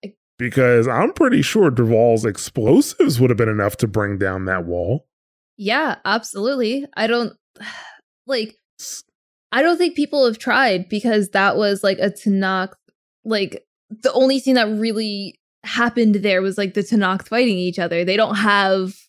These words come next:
Speaker 1: big explosives like that, right? Like, that's more of a Oseram thing.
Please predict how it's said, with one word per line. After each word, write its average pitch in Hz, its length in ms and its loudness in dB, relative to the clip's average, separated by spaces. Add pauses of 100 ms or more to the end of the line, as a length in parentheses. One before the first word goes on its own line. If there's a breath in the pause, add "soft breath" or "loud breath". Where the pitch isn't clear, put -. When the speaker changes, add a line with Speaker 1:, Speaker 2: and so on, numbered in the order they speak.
(460)
Speaker 1:
big 190 180 -4
explosives 190 680 -8
like 160 200 -8
that, 208 240 -2
right? 262 420 -2
Like, 190 180 -4
that's 208 280 -2
more 202 260 0
of 196 140 -4
a 180 380 -2
Oseram 175 600 -4
thing. 202 320 -6